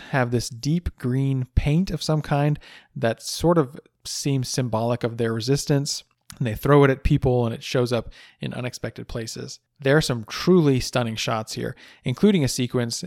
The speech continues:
uh, inside a moving car that reminded me of some of the incredible shots in the film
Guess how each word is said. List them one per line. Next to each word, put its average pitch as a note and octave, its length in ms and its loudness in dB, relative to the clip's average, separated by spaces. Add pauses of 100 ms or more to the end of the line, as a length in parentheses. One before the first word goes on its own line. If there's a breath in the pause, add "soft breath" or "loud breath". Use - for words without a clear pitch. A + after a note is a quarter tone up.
uh, A#2+ 200 0
inside C#3 420 2
a A#2+ 60 0
moving C3+ 300 4
car A#2+ 360 4 (320 loud breath)
that A#2 120 0
reminded E3 420 2
me C3+ 220 2
of A#2+ 100 -6
some D3+ 180 0
of C3 60 0
the A#2 80 -2
incredible D3 420 0
shots B2 440 0 (440 soft breath)
in B2+ 140 -4
the B2 80 0
film B2 580 -2